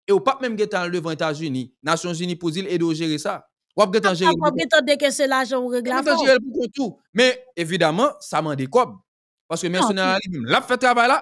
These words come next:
Speaker 1: men fò w kale l kòb li.
Speaker 2: Klè, li pa nan rans. Pase,
Speaker 1: epi
Speaker 2: l
Speaker 1: jwenn. M ap
Speaker 2: li
Speaker 1: yon. M ap li plizyè atik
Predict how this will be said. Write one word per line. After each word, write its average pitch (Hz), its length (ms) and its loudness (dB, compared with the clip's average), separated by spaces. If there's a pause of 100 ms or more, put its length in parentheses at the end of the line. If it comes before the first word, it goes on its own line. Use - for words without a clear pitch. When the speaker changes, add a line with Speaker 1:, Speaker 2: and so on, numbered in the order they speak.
Speaker 1:
men 165 120 -8
fò 151 100 -8
w - 40 -12
kale 202 180 0
l 175 80 -6
kòb 156 200 -8
li. 190 100 -10 (400)
Speaker 2:
Klè, 349 320 4
li 247 100 -10
pa 302 160 4
nan 311 220 2
rans. 269 260 0
Pase, 294 240 -2
Speaker 1:
epi 285 140 -2
Speaker 2:
l 311 100 -2
Speaker 1:
jwenn. 285 380 4 (420)
M 247 80 -2
ap 330 140 0
Speaker 2:
li 311 100 -2 (3000)
Speaker 1:
yon. 214 240 -2
M 220 60 2
ap - 120 -4
li 233 120 -6
plizyè 202 340 -2
atik 185 320 -4